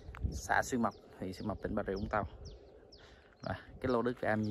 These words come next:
à, giới thiệu cô chú anh chị đây là hiện tại là mặt tiền đường đá thôi. Cái đường nhựa em đang đứng đây là đường nhựa, là cuối đường là sẽ nối tiếp là đường đá anh chị. Đây,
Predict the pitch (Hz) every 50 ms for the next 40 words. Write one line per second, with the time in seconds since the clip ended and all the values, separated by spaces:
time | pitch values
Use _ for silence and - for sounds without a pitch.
0 | 110 113 110 107 107 107 104 123 123 - 110 92 95 95 - 110 104 - 127 123
1 | - 101 98 104 107 - - - - - - - - - - - - - - -
2 | - - - 98 95 95 92 98 95 - - - - - - - - - - -
3 | - - - - - - - - - 95 95 - 98 98 101 101 101 98 - -
4 | 104 101 98 98 101 98 98 101 101 101 - - - - 120 127 135 156 165 160
5 | 135 120 - - - - - - - - - - - - - - - - - -
6 | - - - 135 139 135 113 107 104 104 98 95 101 104 117 113 117 117 113 123
7 | 139 143 139 131 120 110 110 107 104 101 104 104 101 101 98 90 - 95 104 104
8 | 104 - - - 131 143 151 151 135 113 104 98 98 104 104 98 104 - - -
9 | - - - - - - - - - - 104 101 110 110 120 131 147 - - -
10 | - 113 101 107 98 101 104 110 117 131 139 135 123 - - 95 92 - - -
11 | - - - - - - - - - - - - - - - - - - - -
12 | - - - - - - - - - - - 113 107